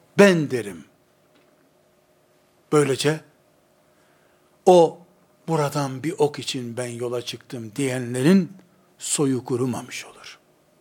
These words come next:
İlla ok batması, kurşun isabet etmesi meselesi değil bu.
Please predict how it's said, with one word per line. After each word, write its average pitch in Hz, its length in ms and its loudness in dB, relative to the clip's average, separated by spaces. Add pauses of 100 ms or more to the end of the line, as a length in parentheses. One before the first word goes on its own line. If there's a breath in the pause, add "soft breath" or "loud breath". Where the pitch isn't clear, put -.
(1200)
İlla 202 440 4
ok 220 340 4 (120)
batması, 175 760 0 (500 soft breath)
kurşun 170 360 -2
isabet 170 540 0
etmesi 165 420 -6
meselesi 160 600 -4
değil 262 280 2
bu. 101 120 -20